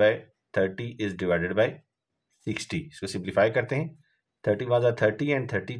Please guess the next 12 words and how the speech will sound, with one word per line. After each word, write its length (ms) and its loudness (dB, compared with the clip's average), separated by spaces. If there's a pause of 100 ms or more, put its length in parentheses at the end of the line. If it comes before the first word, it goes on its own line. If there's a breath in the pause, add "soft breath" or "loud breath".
(120)
twos 280 -4 (100)
are 140 2
sixty, 340 -8 (140)
two 160 -4
ones 200 2
are 120 -8
two 160 -4 (640 soft breath)
and 260 -4
two 160 -4 (160)
twenty-fours 800 0 (140)
are 120 6 (360)
forty-eight। 580 0